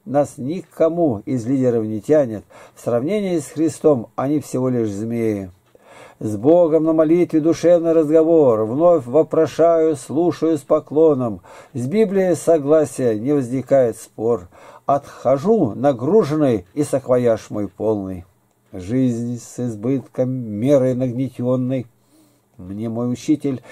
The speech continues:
и наставник даст. Образно сказать, даёт не граммы, тонны, и без упрёка подаёт тот час. Он мой начальник, вождь и полководец,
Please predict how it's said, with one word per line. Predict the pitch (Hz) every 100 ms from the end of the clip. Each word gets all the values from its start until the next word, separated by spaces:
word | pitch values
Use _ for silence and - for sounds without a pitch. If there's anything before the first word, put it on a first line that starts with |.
| - -
и |
наставник | 123 127 - 151 135 139 131 107
даст. | 147 127 - _ _ - - - _ _ _ -
Образно | 165 214 190 190 175 170 160
сказать, | - 160 160 151 113
даёт | 135 151 147 127
не | 131
граммы, | 120 147 151 127 113
тонны, | - 156 147 127 117 - - _ -
и | 135
без | 131 107
упрёка | 101 156 202 175 135
подаёт | - 104 107 117 113
тот | - 98
час. | - 104 95 - _ _ _ - - - -
Он | 185 185
мой | 190 202
начальник, | 190 160 175 156 123 117 143
вождь | 175 139 - -
и | 127
полководец, | 131 120 120 123 139 110